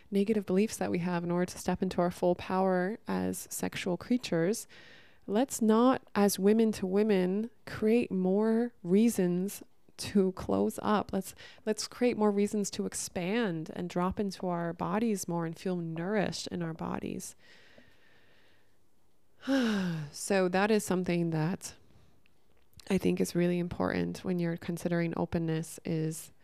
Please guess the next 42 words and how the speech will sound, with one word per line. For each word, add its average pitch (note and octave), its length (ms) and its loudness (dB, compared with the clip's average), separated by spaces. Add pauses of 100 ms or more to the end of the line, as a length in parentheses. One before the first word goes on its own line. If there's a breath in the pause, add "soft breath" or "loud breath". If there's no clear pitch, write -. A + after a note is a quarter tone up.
(880 soft breath)
is, E3+ 180 -4
like, F3+ 180 -4
making F3+ 440 -4
sure F3 200 -4
that E3+ 120 -2
you - 200 0
honor E3+ 380 -4
all - 220 0
of F3+ 100 -4
these F#3 200 -8
things F#3+ 540 -8
and G#3 160 -6
just - 160 -12
making D#4+ 280 -2
sure A#3 180 -6
that G#3+ 100 -8
you're F#3 120 -6
being F#3 240 -6
straight F3+ 320 -4
up - 280 -6
and F3+ 120 -10
communicative. F3+ 720 -8
Like, - 320 -6 (1000 loud breath)
so B3+ 320 -2
many D#4 240 0
people A#3+ 640 -4
feel G3 540 -2
awkward G#3+ 640 0
to - 100 -12
be F#3 140 2
the F3+ 80 -2
first - 460 -4
one F3 260 0
to F3+ 120 -10
talk E3+ 320 -4
about A3+ 280 2
these A#3 220 -4
things, B3+ 460 -4 (200)
when G3+ 320 0
in G3+ 180 -2
reality, G3+ 720 0 (140)
it's, A3+ 280 4